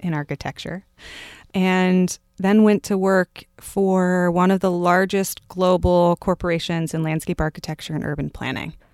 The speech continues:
studying effectively people and systems and design. How do people move through space?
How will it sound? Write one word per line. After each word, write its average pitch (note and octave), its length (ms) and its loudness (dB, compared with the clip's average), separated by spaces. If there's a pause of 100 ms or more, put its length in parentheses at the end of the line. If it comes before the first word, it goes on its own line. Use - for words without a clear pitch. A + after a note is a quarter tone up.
(120)
studying E3 640 -2 (340)
effectively C#4 540 0
people B3 340 -6
and G#3 100 -4
systems F3 400 -6
and D#3 120 -2
design. C#3+ 340 -8 (340)
How F#3+ 360 -6
do B3 80 2
people A3+ 220 -4
move F#3 200 0
through E3+ 160 -8
space? - 600 -2